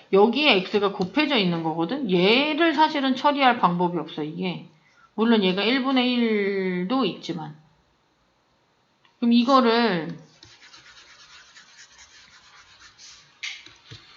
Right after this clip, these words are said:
아, 이건 이렇게 하면,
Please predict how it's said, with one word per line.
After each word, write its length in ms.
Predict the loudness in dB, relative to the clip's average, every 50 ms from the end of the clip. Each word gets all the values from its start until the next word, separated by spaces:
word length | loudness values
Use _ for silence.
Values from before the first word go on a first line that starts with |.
| -20 -20 -20 -20 -20 -20 -20 -20 -20 -20 -20 -16 -16 -12 -6
아, 320 | -4 -2 -2 -2 -2 -4 -4
이건 220 | -4 -2 0 0
이렇게 420 | 0 0 0 -2 -4 -4 -4 -2 0
하면, 460 | 0 2 2 2 2 2 2 0 -2